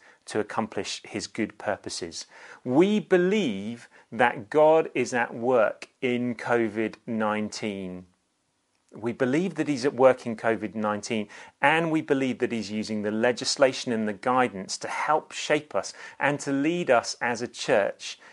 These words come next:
in repentance. In lockdown one,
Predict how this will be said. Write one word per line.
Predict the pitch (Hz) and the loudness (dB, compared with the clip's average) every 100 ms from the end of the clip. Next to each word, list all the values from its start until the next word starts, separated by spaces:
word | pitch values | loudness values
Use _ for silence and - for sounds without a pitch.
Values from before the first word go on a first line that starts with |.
| _ _ | _ _
in | 127 117 | 0 2
repentance. | 113 110 - 123 - 98 - - - - _ _ _ _ _ _ _ _ _ _ _ - - - - | 0 0 2 2 0 -10 -10 -6 -6 -8 _ _ _ _ _ _ _ _ _ _ _ -20 -18 -12 4
In | 190 220 214 - | 6 8 4 2
lockdown | 175 160 151 - 156 139 131 127 | 2 2 2 -2 2 4 4 2
one, | 123 151 104 101 123 | 4 6 6 4 -6